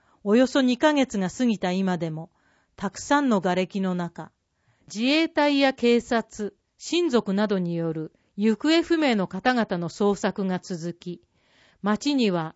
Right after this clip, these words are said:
水道や電気など復旧のめどが立たない場所もあります。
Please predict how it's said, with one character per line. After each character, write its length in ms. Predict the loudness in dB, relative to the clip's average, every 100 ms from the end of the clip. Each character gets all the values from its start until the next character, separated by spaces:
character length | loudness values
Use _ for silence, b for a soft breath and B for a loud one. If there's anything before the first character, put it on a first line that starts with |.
| _
水 380 | -8 0 2 4
道 200 | 4 4
や 140 | 4
電 240 | 2 0
気 120 | -2 -4
な 160 | -2
ど 220 | -4 -8 -12
復 260 | -8 -6 -6 -2
旧 220 | 0 2
の 140 | 2
め 140 | 2 2
ど 120 | 2
が 80 | 0
立 160 | -2
た 120 | 0 2
な 120 | 2
い 60 |
場 160 | 2 -2
所 160 | -2 0
も 160 | 0
あ 80 | -2
り 140 | -4
ま 160 | -6 -10
す。 280 | -16 -20